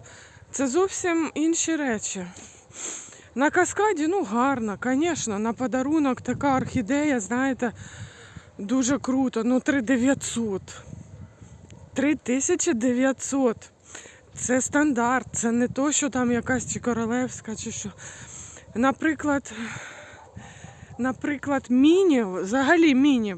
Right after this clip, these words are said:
поняли? Дев'ятсот. Ну, деякі там є стандарти по шістсот, вісімсот, там, тисячу триста, різні. Але я,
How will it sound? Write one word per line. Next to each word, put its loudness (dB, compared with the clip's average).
поняли? 0
Дев'ятсот. 2
Ну, 6
деякі 6
там 6
є 4
стандарти 2
по -2
шістсот, -2
вісімсот, 0
там, -4
тисячу -2
триста, 0
різні. 2
Але 4
я, -2